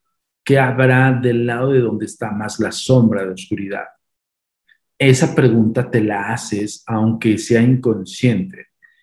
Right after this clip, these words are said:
y el cerebro trata de buscar la información en tu mente para decirte, "Ok, no hay nada, es un pasillo oscuro, punto". Pero tu irracionalidad subjetiva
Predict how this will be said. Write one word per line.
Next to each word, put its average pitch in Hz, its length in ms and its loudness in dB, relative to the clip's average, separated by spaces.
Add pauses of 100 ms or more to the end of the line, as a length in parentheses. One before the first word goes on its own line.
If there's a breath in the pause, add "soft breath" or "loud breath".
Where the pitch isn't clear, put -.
(220 soft breath)
y 127 120 4
el 117 120 4
cerebro 127 420 4
trata - 260 -2
de 131 80 6
buscar 113 320 0
la 117 80 0
información 110 640 -4
en 107 160 -4
tu 107 120 -6
mente 101 260 -8
para 104 180 -2
decirte, - 300 -6
"Ok, - 140 -2 (180)
no 104 100 -4
hay 131 80 6
nada, 107 520 2
es - 160 -10
un 110 160 -2
pasillo 113 420 0
oscuro, - 540 -2
punto". 101 500 2 (520)
Pero 131 640 4 (420)
tu 117 640 4
irracionalidad 117 1200 4
subjetiva 113 1120 -2